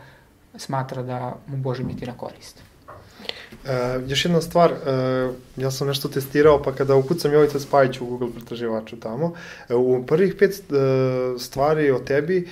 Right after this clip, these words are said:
Speaker 2: e, e, nalazi se i ishrana i težina. Znači, to su neki, ka-, kažem, pojmovi koji ljudi generalno pretražuju. Sad, mene interesuje, dosta si pričao, naravno, i ishrani, kao što si pričao i za trening, e, izabrao si svoj način ishrane, ne propagiraš kao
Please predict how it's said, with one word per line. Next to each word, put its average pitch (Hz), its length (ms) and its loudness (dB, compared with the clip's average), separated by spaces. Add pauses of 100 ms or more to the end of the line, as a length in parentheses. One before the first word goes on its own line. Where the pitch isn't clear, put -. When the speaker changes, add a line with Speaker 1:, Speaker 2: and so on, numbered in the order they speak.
(220)
Speaker 2:
e, 120 40 -4
e, 127 640 2
nalazi 143 420 0
se 135 440 4
i 131 220 0
ishrana 135 380 -2
i 113 140 -4
težina. 113 420 -2
Znači, 110 240 -8
to 147 120 2
su 147 120 -2
neki, 151 220 0
ka-, 143 220 4
kažem, 143 240 0
pojmovi 147 280 6
koji 139 140 2
ljudi 135 180 2
generalno 123 320 2 (260)
pretražuju. 110 500 -4
Sad, 151 160 0
mene 175 140 0
interesuje, 165 460 0 (300)
dosta 165 220 6
si 151 160 -4
pričao, 156 240 2
naravno, 143 340 4
i 135 120 2
ishrani, 135 600 0
kao 147 160 4
što 147 100 -6
si 135 140 -8
pričao 135 240 -4
i 170 40 0
za - 120 -2
trening, 131 400 0
e, 127 40 -2 (260)
izabrao 131 300 2
si - 120 -6
svoj 135 200 2
način 131 260 0
ishrane, 131 280 -2
ne 123 100 -2
propagiraš 127 560 0 (100)
kao 120 220 4